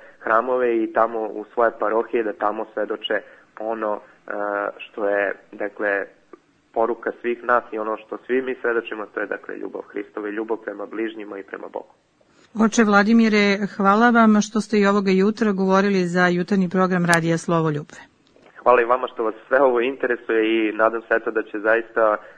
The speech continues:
Speaker 1: ja sam to rekao i na kraju seminara, da nam nisu potrebni nikakvi sertifikati, već da je dovoljno da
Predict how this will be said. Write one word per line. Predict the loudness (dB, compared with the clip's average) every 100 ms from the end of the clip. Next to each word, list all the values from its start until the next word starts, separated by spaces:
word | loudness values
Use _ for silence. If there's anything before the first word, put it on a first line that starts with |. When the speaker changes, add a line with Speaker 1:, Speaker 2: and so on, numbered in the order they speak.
| -6 0 2 2 0 -4 -4
Speaker 1:
ja | -4 -4
sam | -6
to | -2
rekao | -2 -2
i | -6
na |
kraju | -2 0 0 -2
seminara, | -4 -2 -2 0 0
da | 0 -2
nam | -2 -6 -12
nisu | -14 -14 -10
potrebni | -6 -6 -6 -10
nikakvi | -10 -8 -10 -8
sertifikati, | -8 -6 -8 -8 -6 -2 -2 -2 -6
već | -6 -6
da | -6 -2
je | -2
dovoljno | 0 0 0 -2 -4 -6 -14 -8
da | -6